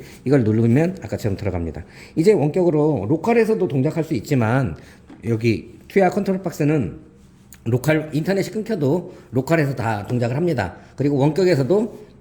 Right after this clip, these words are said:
추가로 같이 동작시킬 수가 있는데요. 원격에서 동작해보고 릴레이가 동작하는지 한번 확인해 보겠습니다.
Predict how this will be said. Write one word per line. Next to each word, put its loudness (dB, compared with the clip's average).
추가로 0
같이 -6
동작시킬 -2
수가 -4
있는데요. -2
원격에서 4
동작해보고 2
릴레이가 4
동작하는지 2
한번 2
확인해 0
보겠습니다. -6